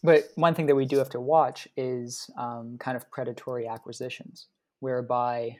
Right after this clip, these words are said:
um, and many people feel that, you know, Facebook's acquisition of Instagram, for example, was a, a predatory acquisition whereby Facebook saw Instagram coming up and possibly challenging them, and so they bought it.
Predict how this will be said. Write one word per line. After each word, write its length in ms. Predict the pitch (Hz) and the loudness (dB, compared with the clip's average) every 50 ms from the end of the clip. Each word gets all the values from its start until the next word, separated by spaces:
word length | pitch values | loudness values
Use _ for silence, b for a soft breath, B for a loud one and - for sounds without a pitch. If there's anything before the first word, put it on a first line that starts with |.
| _ - | _ -14
um, 260 | 123 117 117 117 120 - | -14 -12 -12 -12 -8 -6
and 120 | 135 139 | -4 -4
many 160 | 139 131 131 | -2 -4 -4
people 300 | 123 - 139 - 131 123 | -4 -8 -8 -6 -6 -8
feel 320 | - - - 131 127 123 123 | -8 -8 -6 -4 -4 -4 -4
that, 240 | 120 117 117 - - _ | -4 -6 -6 -8 -10 _
you 100 | - 123 | -10 -10
know, 60 | 117 117 - - | -10 -10 -6 -4
Facebook's 360 | 131 127 - - 127 120 - | -6 -6 -4 -8 -12 -8 -6
acquisition 500 | 123 117 - - 127 123 127 - - 123 | -6 -6 -6 -6 -8 -8 -8 -10 -10 -14
of 80 | 117 - | -12 -10
Instagram, 640 | 151 165 165 - - 139 135 - 113 - - - - _ _ _ _ _ | -8 -8 -8 -6 -8 -8 -8 -8 -10 -12 -14 -16 -18 _ _ _ _ _
for 140 | - 127 123 | -10 -8 -8
example, 460 | 117 - 120 123 120 120 - 120 117 | -8 -8 -10 -10 -10 -10 -10 -10 -8
was 200 | 117 117 123 120 | -6 -6 -6 -6
a, 380 | - 113 120 117 117 117 117 117 - _ _ _ _ _ - | -8 -6 -6 -6 -6 -6 -8 -10 -12 _ _ _ _ _ -12
a 420 | 123 117 117 117 113 - - - _ _ - | -10 -8 -8 -8 -10 -10 -12 -16 _ _ -2
predatory 440 | - 135 131 127 - 143 131 127 | 0 0 0 -2 -2 -2 -2 0
acquisition 680 | 123 120 120 - - 117 120 151 165 156 - 131 123 120 | 0 -2 -2 -4 -10 -4 -2 -2 -2 -2 -4 -10 -10 -8
whereby 640 | 120 120 120 120 117 117 117 117 117 117 117 117 113 - | -8 -6 -8 -8 -6 -6 -6 -6 -6 -6 -8 -8 -8 -8
Facebook 300 | - 127 - _ 120 - | -8 -10 -8 _ -14 -12
saw 180 | - - 123 113 | -8 -8 -6 -6
Instagram 540 | 113 120 120 - - 117 - 120 117 117 123 | -6 -10 -12 -12 -14 -12 -10 -10 -12 -12 -14
coming 300 | - - 117 117 117 127 | -14 -16 -16 -12 -8 -6
up 260 | 143 135 127 127 - _ _ _ _ _ _ | -4 -4 -6 -6 -10 _ _ _ _ _ _
and 100 | 123 120 | -18 -6
possibly 400 | - 123 120 117 - - - - | -2 -2 -2 -2 -4 -12 -14 -16
challenging 540 | - - 147 151 160 160 151 139 135 120 110 | -4 -2 0 0 0 -2 -4 -8 -10 -12 -12
them, 300 | 104 107 110 117 120 123 _ _ _ _ _ _ | -12 -12 -14 -14 -16 -18 _ _ _ _ _ _
and 220 | 120 127 123 120 - | -10 -10 -10 -10 -10
so 80 | - | -8
they 140 | 117 113 110 | -8 -8 -6
bought 240 | - - 113 101 - | -6 -6 -6 -6 -8
it. 120 | - - | -12 -14